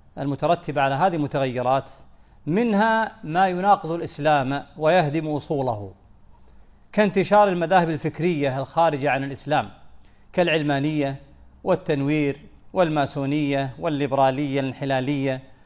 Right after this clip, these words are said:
والترويج للإلحاد ومذاهبه وأطروحاته. ويدخل في هذا النوع أيضًا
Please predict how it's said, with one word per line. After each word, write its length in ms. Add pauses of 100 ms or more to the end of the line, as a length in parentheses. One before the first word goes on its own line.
(360)
والترويج 520
للإلحاد 580 (600)
ومذاهبه 800
وأطروحاته. 800 (680)
ويدخل 500
في 160
هذا 200
النوع 380
أيضًا 380